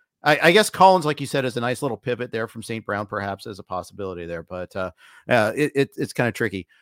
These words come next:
Uh, let's, uh, talk a little bit about Cowboys and Packers. Um, obviously, your love for Lamb and Dak is pretty, uh, has been made here in a little bit there.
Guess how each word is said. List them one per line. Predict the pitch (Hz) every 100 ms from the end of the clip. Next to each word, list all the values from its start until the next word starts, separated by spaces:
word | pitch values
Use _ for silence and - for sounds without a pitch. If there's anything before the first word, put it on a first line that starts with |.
| _
Uh, | 156 165
let's, | 185 233 -
uh, | 220
talk | 202 185 180
a | 180
little | 180
bit | 165
about | 160 160 151 -
Cowboys | 135 131 131 113
and | 110
Packers. | 107 95 60 - - _
Um, | - 104 101 101 101 104 98 _ _ _ _
obviously, | - 123 139 143 139
your | 123 123
love | 127 131
for | - 131
Lamb | 120 120 123
and | 117 95
Dak | 110 110 113
is | 117
pretty, | _ - 110 113
uh, | 104 107 117
has | 123 104
been | 123
made | 113 110 117 117 _
here | - 117
in | 110
a |
little | 113 123
bit | 113 107
there. | 113 110